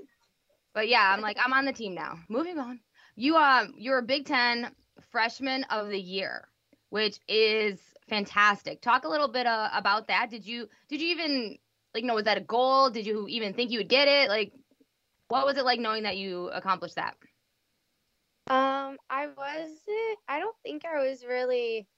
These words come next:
Speaker 2: focused on, like, "Oh, I wanna be Big Ten freshman." Like, it was definitely a goal in the back of my head, but of course I was thinking about, like, the team first and, like, what the team can do to, like,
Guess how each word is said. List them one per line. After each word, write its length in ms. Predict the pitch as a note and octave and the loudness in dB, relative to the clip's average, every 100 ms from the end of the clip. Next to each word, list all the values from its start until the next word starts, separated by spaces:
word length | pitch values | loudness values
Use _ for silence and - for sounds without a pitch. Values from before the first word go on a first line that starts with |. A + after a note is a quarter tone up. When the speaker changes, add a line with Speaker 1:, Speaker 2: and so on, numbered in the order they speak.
| _ _ _ _ - | _ _ _ _ -6
Speaker 2:
focused 1040 | G#3+ A3+ D4 C4 G#3+ G3+ G#3 - - - - _ _ _ | -2 -2 -2 -2 -2 -2 -8 -16 -20 -20 -20 _ _ _
on, 480 | A3+ A3+ G#3+ G#3 G#3+ | -6 -2 -2 -4 -6
like, 260 | G3 F#3+ - _ _ _ _ _ _ - | -4 -6 -6 _ _ _ _ _ _ -2
"Oh, 160 | A#3+ B3 | 0 2
I 120 | A#3+ | 0
wanna 200 | A#3+ B3 | -2 -6
be 200 | A#3+ - _ _ | -8 -12 _ _
Big 160 | A#3+ - | -4 -4
Ten 160 | B3 | -10
freshman." 260 | A3+ A#3 - | -6 -6 0
Like, 180 | C4+ C#4 | 2 4
it 100 | D4 | 4
was 140 | D#4 D4+ | 2 2
definitely 580 | D4+ D#4 E4 E4+ D#4+ C#4+ | 2 2 -2 -4 0 2
a 80 | |
goal 320 | A#3+ A3+ A#3+ B3+ | 2 4 6 4
in 120 | C4 | 2
the 80 | A3 | 0
back 300 | G#3+ A3 - | 0 0 -2
of 80 | A#3+ | -8
my 180 | A3+ G#3+ | -6 -6
head, 480 | G3+ F#3+ G3+ A3 C4 _ _ _ | -2 0 0 -2 -8 _ _ _
but 120 | C4 B3+ | 2 2
of 140 | B3+ | 2
course 380 | - A#3 A#3+ B3 | -2 0 0 0
I 140 | A#3 | 2
was 180 | A#3 A3+ | 2 -2
thinking 420 | B3 A#3 - A#3 | -4 -6 -6 -6
about, 360 | G#3+ G#3 G#3 G#3 | -2 0 2 0
like, 240 | G3 F3+ _ _ _ _ _ - | -2 -4 _ _ _ _ _ 2
the 120 | B3+ | 2
team 640 | B3 - B3+ A#3+ A#3+ A#3+ - | 2 -10 -6 -4 -4 -6 -8
first 360 | - A#3+ A#3 | -4 -4 -4
and, 80 | A#3+ | -6
like, 160 | A3 G#3 | -6 -6
what 360 | G#3 A3+ A#3 - | -2 2 2 0
the 80 | B3 | -4
team 320 | - A#3+ A#3 | -4 -4 -4
can 260 | A#3+ A3+ | -4 -4
do 600 | G#3+ G#3+ G#3 G#3 G#3 G#3 - _ _ | 4 6 8 6 4 2 -4 _ _
to, 140 | - A#3 | -2 4
like, 220 | G3+ | 4